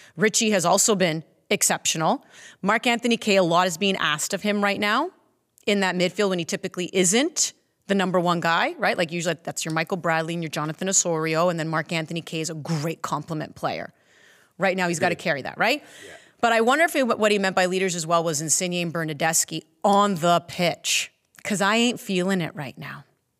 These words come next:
Speaker 1: I ain't, like, I was really excited to see them come,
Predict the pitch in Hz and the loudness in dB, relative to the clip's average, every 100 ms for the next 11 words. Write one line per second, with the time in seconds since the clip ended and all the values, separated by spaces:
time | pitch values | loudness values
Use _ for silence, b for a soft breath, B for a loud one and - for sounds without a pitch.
0 | _ _ _ _ _ _ - 190 214 208 | _ _ _ _ _ _ -6 0 0 0
1 | - 226 - B B B B _ - - | 2 0 0 B B B B _ -20 -20
2 | _ _ - 208 208 160 202 220 - 226 | _ _ -2 0 2 2 4 4 4 4
3 | 226 226 - 233 202 202 220 254 | 2 2 0 2 0 0 2 2